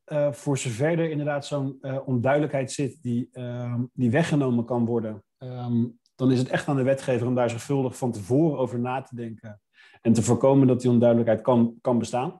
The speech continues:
En, ehm, een mooi praktisch voorbeeldje daarvan is hoe, hoe wetge-, hoe verdragen nu in Nederland worden aangenomen. Ehm, je had een tijdje geleden het verdrag van, van Marrakech, dat, ehm, dat migratiepact.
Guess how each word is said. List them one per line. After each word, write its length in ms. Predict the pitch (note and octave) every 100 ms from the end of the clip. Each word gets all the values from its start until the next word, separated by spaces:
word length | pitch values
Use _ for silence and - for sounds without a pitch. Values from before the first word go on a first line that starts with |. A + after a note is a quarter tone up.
| _
En, 400 | B2 B2 A#2 A#2
ehm, 340 | B2 B2 B2 A#2+
een 120 | A#2 - _
mooi 160 | C3+ C3+
praktisch 360 | D3+ D#3 C#3
voorbeeldje 460 | - D#3 D#3 D3 D3+
daarvan 300 | C3 C#3+ C#3+
is 120 | C3+
hoe, 120 | -
hoe 160 | - B2+
wetge-, 360 | C3 C3 D3 D3
hoe 260 | C3 C#3+
verdragen 580 | - B2 B2+ D3 C#3+ C#3+
nu 100 | C3
in 80 | C3
Nederland 300 | C3 C3 A#2
worden 200 | A#2 A2+
aangenomen. 640 | C3 B2 - G3 G2+ - _ _ _ _ _ _ -
Ehm, 280 | A2+ A2+
je 240 | A2+ A#2 A#2+
had 100 | A#2+
een 80 | B2+
tijdje 200 | C3+ A#2+
geleden 220 | C3 B2
het 80 | -
verdrag 340 | A#2 C3 -
van, 240 | C3+ B2
van 140 | A#2 A#2+
Marrakech, 520 | A#2+ G2+ G2+ F#2+ -
dat, 240 | G#2 G2+
ehm, 260 | A2+ A2+ A2 G#2+
dat 140 | - A2
migratiepact. 840 | A2+ B2+ C3 - G2+ G2 - -